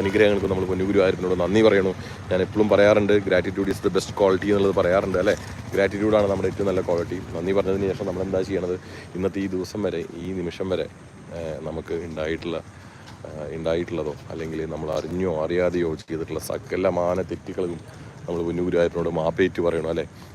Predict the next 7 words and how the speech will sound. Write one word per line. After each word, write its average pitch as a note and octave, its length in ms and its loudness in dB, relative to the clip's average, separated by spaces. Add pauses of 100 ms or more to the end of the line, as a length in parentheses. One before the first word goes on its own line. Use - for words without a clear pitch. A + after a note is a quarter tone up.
(120)
ഇവിടത്തെയൊക്കെ G#2 520 -2 (100)
വെട്ടിയ A2 480 -2
സ്ഥിതിക്ക് G2+ 360 -6 (100)
നമുക്ക് F#2 260 -6 (140)
ഇവിടെ, F2+ 200 -2 (720)
ഏഹ്, E2 320 0 (320)
ഉം, F2+ 160 -4